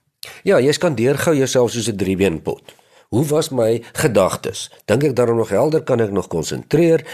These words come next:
Uh, maak ek denkfoute? Vergeet ek goed? Uh, dink ek vreemde goeters?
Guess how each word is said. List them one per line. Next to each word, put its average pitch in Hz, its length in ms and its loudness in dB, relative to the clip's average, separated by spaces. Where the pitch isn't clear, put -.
Uh, 92 140 2
maak 95 300 0
ek 82 180 -4
denkfoute? 127 840 2
Vergeet - 560 -2
ek 110 140 0
goed? - 380 -4
Uh, 90 180 -2
dink 107 240 0
ek - 160 -4
vreemde 117 540 -2
goeters? - 600 -2